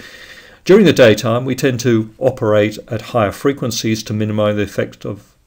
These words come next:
this loss. Well, most of you will know that through experience. Um, but operating down at those low frequencies where that absorption is strong, well, you've still got a propagation path, but most of it's taken away from you in the ionosphere.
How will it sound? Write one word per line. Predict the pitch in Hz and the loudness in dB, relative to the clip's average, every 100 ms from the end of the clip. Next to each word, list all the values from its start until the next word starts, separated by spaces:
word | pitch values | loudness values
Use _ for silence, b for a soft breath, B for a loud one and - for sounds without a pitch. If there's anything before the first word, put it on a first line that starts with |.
| - | -6
this | 123 156 | -4 0
loss. | 131 - - | 0 0 -6
Well, | 95 | -6
most | 95 95 - | -4 -8 -8
of | 92 | -8
you | 98 | -6
will | 104 | -2
know | 107 | 0
that | 104 113 | 0 -4
through | - 139 | -2 -2
experience. | 135 - - 185 104 90 - b b b b b b b b b b _ | -2 -2 0 2 2 -2 -12 b b b b b b b b b b _
Um, | 120 110 104 B B B B B _ | -4 -4 -4 B B B B B _
but | 131 | 4
operating | 147 170 156 135 135 | 6 6 4 2 0
down | 131 131 | 2 2
at | 120 | 2
those | - 113 123 | 0 0 2
low | 127 135 | 2 2
frequencies | - 127 131 117 - 113 110 | 0 -6 -4 -8 -4 -6 -4
where | 110 107 | -2 -2
that | 107 101 | 0 -2
absorption | 98 - 104 101 110 | -4 -4 -4 -4 -8
is | 95 | -10
strong, | - - 101 98 | -8 -4 -4 -2
well, | 98 107 107 104 110 - | 0 2 2 0 -4 -14
you've | 113 92 90 | -12 -12 -10
still | - 131 | -4 0
got | 117 101 | 2 2
a | 92 87 _ | 0 -4 _
propagation | - 110 110 131 180 127 117 | -8 -6 4 4 4 0 -2
path, | 127 123 143 - | 2 2 0 -4
but | 107 - | -6 -4
most | 110 101 113 113 | -6 -2 -2 -2
of | 117 | -6
it's | 117 - | -6 -8
taken | - 120 120 | -8 -6 -4
away | 113 110 | 0 0
from | 95 107 90 | -2 -6 -8
you | 95 | -6
in | 101 | -6
the | 98 | -6
ionosphere. | 98 98 92 - 92 85 | -4 -4 -6 -8 -8 -10